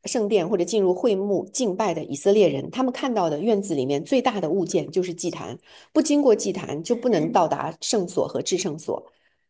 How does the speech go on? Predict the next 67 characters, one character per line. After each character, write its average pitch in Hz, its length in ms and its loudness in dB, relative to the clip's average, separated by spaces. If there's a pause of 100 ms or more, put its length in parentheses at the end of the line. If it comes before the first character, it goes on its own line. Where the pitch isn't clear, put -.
那 277 120 2
现 277 240 4
在 240 160 4
呢， 175 180 -2
耶 233 120 2
稣 240 120 -2
基 233 200 -4
督 220 280 0
已 156 120 -2
经 185 200 0
为 214 120 4
世 202 180 -2
人 151 180 -2
成 139 220 -8
就 165 160 0
了 127 80 0
救 135 220 2
恩， 143 360 -4
并 185 120 0
且 185 120 0
赐 202 200 -2
下 185 160 0
圣 190 200 2
灵， 139 240 0
建 202 220 4
立 185 80 2
了 147 100 -2
教 165 220 0
会。 - 380 0 (840)
可 214 120 2
是 247 100 0
当 277 240 2
时 196 160 0
的 185 100 2
犹 143 140 2
太 175 300 -4 (160)
基 208 160 -6
督 208 120 -2
徒， - 460 -6
他 247 140 -2
们 247 80 2
虽 247 160 2
然 190 200 0
已 - 60 -4
经 196 160 0
成 220 160 -2
为 139 140 -2
基 156 120 -6
督 160 140 -6
徒， - 220 -12
但 247 160 0
是 226 100 0
因 247 100 2
为 220 120 6
圣 208 260 0
殿 185 220 2
仍 147 260 -4
在， - 300 -2 (160)
所 - 120 2
以 240 40 6
他 247 120 -2
们 254 160 0
依 262 140 0
然 170 260 0
习 151 240 -2
惯 202 300 0
于 143 260 -8